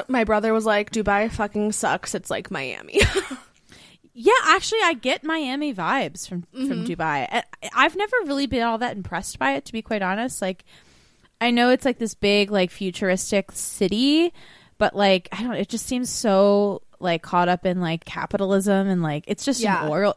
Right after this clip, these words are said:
Speaker 2: oil country, basically.
Speaker 1: Yes, it is. And speaking of Miami, if you are gonna watch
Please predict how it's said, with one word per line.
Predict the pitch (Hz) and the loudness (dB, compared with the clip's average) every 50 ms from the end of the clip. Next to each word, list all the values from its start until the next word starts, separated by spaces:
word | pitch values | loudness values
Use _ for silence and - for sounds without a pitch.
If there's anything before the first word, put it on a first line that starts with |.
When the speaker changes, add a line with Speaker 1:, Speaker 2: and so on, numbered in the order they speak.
| - - | 0 2
Speaker 2:
oil | 202 226 254 240 180 156 | 4 6 6 4 4 0
country, | - - 170 151 - - 139 113 101 101 | -2 -6 -8 -8 -8 -10 -10 -10 -10 -10
basically. | - - 123 165 - 160 - - 101 104 104 120 185 190 _ _ _ | -10 -10 -12 -10 -10 -12 -10 -10 -10 -8 -8 -8 -10 -12 _ _ _
Speaker 1:
Yes, | 214 220 214 190 - 214 - - - - _ | -8 -4 -4 -4 -4 -4 -8 -12 -12 -14 _
it | - 190 202 196 | -6 -6 -4 -4
is. | 190 139 101 131 180 196 - - _ _ | -4 -6 -6 -8 -10 -10 -12 -14 _ _
And | - 202 208 - | -8 -8 -8 -6
speaking | - - 226 - 220 220 220 | -6 -8 -8 -6 -4 -4 -4
of | 214 196 | -4 -2
Miami, | 202 190 180 175 175 175 170 | -2 -2 -2 -4 -4 -6 -6
if | 185 - - | -8 -6 -6
you | 185 180 - - - | -4 -4 -4 -2 0
are | 175 180 175 | 0 0 0
gonna | 175 180 180 175 | 0 -4 -6 -4
watch | 170 175 170 170 - - - - - - | -4 -4 -4 -4 -4 -6 -10 -10 -10 -10